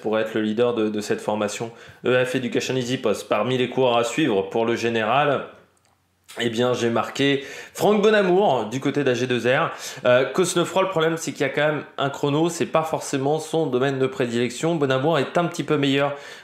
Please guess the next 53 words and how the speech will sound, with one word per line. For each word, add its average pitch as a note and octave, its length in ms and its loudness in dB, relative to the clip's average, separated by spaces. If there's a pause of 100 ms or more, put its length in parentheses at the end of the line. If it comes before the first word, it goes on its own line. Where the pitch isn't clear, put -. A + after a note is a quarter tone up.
euh, A#2+ 100 4
dans C3 180 0
le B2+ 60 0
chrono. C#3 380 -2
C'est C#3+ 240 -2
un C3+ 140 0
parcours C#3 280 -2
qui - 140 -6
peut C3+ 100 -2
lui C3 80 2
convenir. C3+ 380 0
Et C#3 40 -2
puis, - 140 -6
il A#2 60 2
a A2 60 4
besoin C3+ 400 0 (340)
de A#2 60 2
marquer A#2 320 0
un G3 60 0
petit F3 160 -6
peu B2 120 -2
son B2 160 -4
territoire, C3 440 0
hein, C#3+ 100 0
Franck B2+ 240 -4
Bonamour, A#2+ 460 0 (240)
euh, A2+ 120 0
dans A2+ 120 -2
cette A2 340 -2
formation, A2+ 760 -2
euh, G#2 140 -2
A G#2 80 -2
G G#2 160 -6
deux G2 200 -4
R. C#3+ 160 2
Et - 80 -4
puis, F#2+ 260 -10
peut-être G#2 320 -8
qu'il G#2 180 -4
aura F#2+ 160 -2
envie, G2+ 340 -2
euh, F2+ 100 0 (380)
voilà, G#2 180 0
de G#2 60 -4
démontrer G2+ 480 -4
que A2+ 140 -4
l'année G2+ 320 -2
dernière, G#2+ 340 -2
c'était G#2 220 -4
une G2+ 80 -2
mauvaise G2 300 0
passe G#2 280 -2
due C3 260 -4